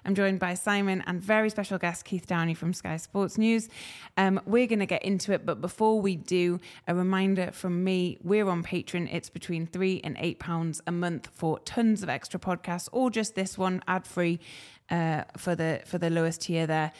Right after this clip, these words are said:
Please do think about coming and joining us. We've got tons of extra content on there, including all the live audio from our show, our live show in Gosforth last week, which was,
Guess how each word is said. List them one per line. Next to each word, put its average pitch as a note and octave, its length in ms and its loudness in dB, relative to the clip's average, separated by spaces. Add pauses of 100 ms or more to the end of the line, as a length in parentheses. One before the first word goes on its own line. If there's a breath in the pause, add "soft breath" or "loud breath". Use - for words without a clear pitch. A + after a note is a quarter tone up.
(200 loud breath)
Please G3 240 2
do F3+ 180 2
think E3+ 180 -4
about E3+ 200 0
coming E3+ 260 -2
and E3 80 0
joining E3+ 320 0
us. E3 160 -2
We've D#3+ 80 -8
got - 140 -4
tons F#3+ 480 2
of E3+ 260 2
extra - 300 -4
content E3+ 420 -4
on E3+ 160 0
there, E3 120 0
including E3 420 -2
all F#3 180 0
the F3+ 80 -2
live D#3+ 240 0
audio D#3+ 360 -2
from D#3+ 340 -4 (340 loud breath)
our E3 160 0
show, F3+ 420 0
our D#3+ 160 -4
live E3 240 -2
show F3 140 -2
in D#3+ 100 -2
Gosforth E3 380 -6
last - 240 -4
week, F#3+ 160 0
which - 220 -8
was, D3+ 180 -4